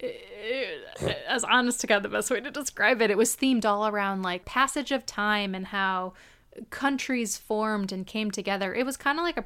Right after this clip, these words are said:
it was basically like a pre-show for Illuminations, you know, the storyline of Illuminations. A lot of puppets and people in, like, metallic <laughs> face paint. So that's where, like, kind of the creepy factor comes in, but it really was beautiful, and it went all the way around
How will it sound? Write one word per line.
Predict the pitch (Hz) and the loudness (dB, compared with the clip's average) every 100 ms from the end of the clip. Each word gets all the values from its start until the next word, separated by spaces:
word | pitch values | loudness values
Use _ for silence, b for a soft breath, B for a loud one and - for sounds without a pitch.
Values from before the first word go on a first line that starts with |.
| - | -6
it | - | -2
was | 220 214 | 0 0
basically | - 247 262 254 202 | -2 -4 -4 -4 -2
like | 190 190 | -2 -4
a | 190 | -8
pre-show | - 233 233 - 202 202 | -6 -2 -2 0 -2 -2
for | 185 - 190 | -4 -2 -2
Illuminations, | 190 190 196 226 247 175 - 202 | -2 -4 -4 -4 -4 -6 -8 -10
you | 208 | -6
know, | 180 | -6
the | 170 | -6
storyline | 165 - 185 - - 190 185 180 | -8 -6 -6 -6 -10 -10 -8 -10
of | 180 | -10
Illuminations. | 185 190 185 190 - - 220 - - | -12 -10 -8 -10 -10 -12 -14 -14 -4
A | 220 | 0
lot | 214 214 220 | 4 6 4
of | 190 - - | 0 -8 -10
puppets | - 311 330 311 - - - | -2 0 0 -2 -4 -10 -8
and | 233 214 202 190 190 196 190 | -4 -2 -2 -2 -4 -6 -8
people | - 233 220 208 | -10 -4 -4 -2
in, | 196 | -4
like, | 190 185 | -4 -6
metallic | 185 175 220 196 202 | -10 -4 -2 0 -2
<laughs> | - 269 | -4 0
face | 294 349 339 | 4 4 2
paint. | - 302 302 294 - | -4 -4 -2 -4 -6
So | - | 0
that's | 320 - | 0 2
where, | 359 | 2
like, | 302 | 2
kind | - 240 240 | 0 -2 0
of | |
the | 233 | -2
creepy | 226 - 202 220 240 | -4 -6 -4 -4 -4
factor | 247 254 - | -4 -6 -4
comes | 262 262 262 | -4 -4 -6
in, | 262 269 | -6 -4
but | 262 240 | -2 -2
it | 220 | -2
really | 254 427 | -4 -2
was | 233 202 | -2 -4
beautiful, | 202 202 196 240 190 | -4 -6 -4 -2 -4
and | 190 | -2
it | 185 | -4
went | 185 190 | -6 -2
all | 196 202 226 | 2 4 4
the | 233 | 4
way | 208 202 | 2 2
around | 185 180 175 180 | 2 -2 -2 -6